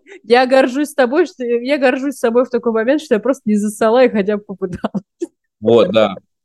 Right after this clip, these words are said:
Speaker 2: Мне тоже вот многие говорят, что, типа, у меня нету страха от этого языкового барьера. Ну, типа, что я, я несу ахинею на английском, но уверенно, типа. Да.
Speaker 1: Не, ну, я, кс-, я, кстати говоря, как итог, оказалось, говорю нормально. То есть, ну,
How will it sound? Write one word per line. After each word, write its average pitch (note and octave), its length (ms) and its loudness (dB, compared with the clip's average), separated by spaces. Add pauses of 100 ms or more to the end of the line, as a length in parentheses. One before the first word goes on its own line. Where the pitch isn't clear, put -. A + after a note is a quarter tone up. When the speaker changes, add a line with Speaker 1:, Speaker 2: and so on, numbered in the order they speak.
(100)
Speaker 2:
Мне C3 180 2
тоже D3 280 0
вот A2+ 120 -4
многие C3 300 -2
говорят, B2+ 360 0
что, - 180 -20
типа, A#2+ 200 -4
у A2+ 40 2
меня A#2+ 160 2
нету B2+ 280 0
страха A#2+ 540 0
от G#2+ 220 -4
этого A2 200 0
языкового A2 500 2
барьера. G#2+ 580 0
Ну, A#2 120 -6
типа, A2 280 -6
что - 180 -14
я, G#2 180 0
я B2+ 260 2
несу D#3 460 -2
ахинею C3+ 580 0
на B2 120 0
английском, B2 560 -2
но A#2 180 0
уверенно, G2 500 -4
типа. - 360 -20 (1900)
Да. F#3 200 -2
Speaker 1:
Не, B3 180 -2
ну, G3 100 0 (100)
я, B3 220 -6
кс-, - 140 -14
я, B3 140 2
кстати C#4 340 -2
говоря, A3+ 520 0
как - 260 -14
итог, B3 440 -2
оказалось, G#3 640 0
говорю G3 340 -2
нормально. F3+ 760 -6
То F3+ 80 -6
есть, F3 240 -8
ну, F3 440 -6